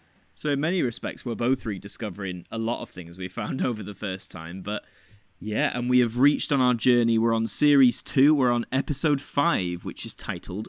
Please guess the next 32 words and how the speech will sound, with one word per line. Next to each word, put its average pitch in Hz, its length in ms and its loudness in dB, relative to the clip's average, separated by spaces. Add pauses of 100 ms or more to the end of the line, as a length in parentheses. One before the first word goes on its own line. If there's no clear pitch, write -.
(120)
Queeg. 254 600 0 (480)
Originally 135 360 4
broadcast 135 560 0
on 165 80 -6
B 131 120 0
B 110 60 -6
C 113 160 -8
Two 113 300 -6
on 139 80 -8
the 104 80 -10
fourth - 380 -6
of 117 80 -4
October, 107 600 -6
nineteen 95 380 -10
eighty-eight, 87 480 -8
just 92 220 -10
'cause 92 120 -10
that's - 340 -12
my, 85 280 -8 (100)
my 90 380 -8
mathematical 95 800 -12
nerdy 92 340 -8
brain 98 280 -6
going 107 280 -8
there. 117 220 -8 (400)
Brief 285 200 4
synopsis 294 520 -4
of 160 100 -10
this 127 160 -6
episode 101 400 -6
for 90 220 -10
you. 76 180 -12